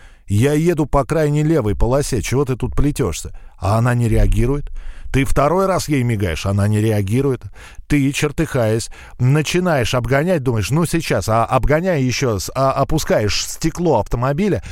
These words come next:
думаешь, «Щас я ей все выдам, щас я этому водиле, водятлу я этому скажу все, что я о нем думаю». Равняешься рядом с маш-, а там никого.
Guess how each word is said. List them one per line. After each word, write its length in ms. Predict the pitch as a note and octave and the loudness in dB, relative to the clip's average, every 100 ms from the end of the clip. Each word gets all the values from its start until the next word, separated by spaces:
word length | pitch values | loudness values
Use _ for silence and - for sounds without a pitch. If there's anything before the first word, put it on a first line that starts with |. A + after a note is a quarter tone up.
| - - | -12 -2
думаешь, 400 | C3 D3 A#2 G2 | 0 0 -2 -4
«Щас 380 | - F#3+ E3 | -2 0 0
я 120 | C#3 C3 | 0 0
ей 100 | B2+ | 0
все 240 | - C#3 | 0 -2
выдам, 480 | B2 G3+ E3+ F2+ C#2+ - - | 0 0 0 -2 -6 -16 -14
щас 240 | - D#3+ C#3+ | -4 -2 0
я 80 | D3+ | 0
этому 280 | C#3+ C#3+ | 2 0
водиле, 640 | B2 D3 D#3+ F3 F#3+ A#2+ D2+ - - | 2 2 0 0 0 0 -4 -10 -4
водятлу 600 | G#2+ D3+ D3 G#3 - D3 | 0 2 2 2 2 0
я 180 | B2+ B2 | 2 0
этому 240 | A#2+ A#2+ | 0 -4
скажу 400 | - D3 D#3+ G#3 | -2 0 0 0
все, 200 | - C#3+ | -2 -2
что 120 | - C3+ | -2 0
я 100 | B2 | 0
о 40 | |
нем 200 | C3 C3 | 0 0
думаю». 320 | G3+ F#3 A#2 - - - - - | 0 0 -2 -6 -20 -20 -18 -2
Равняешься 720 | C#3+ E3 F3 G3+ F3 - D3+ | 0 2 2 0 0 0 0
рядом 240 | C#3+ C#3 | 2 0
с 60 | C3 | -2
маш-, 160 | D#3 C#3+ | -4 -2
а 120 | C#3+ | -2
там 220 | C#3+ E3 C#3 | 0 0 0
никого. 460 | A2+ F#2+ E2 E2 | -2 -2 -4 -6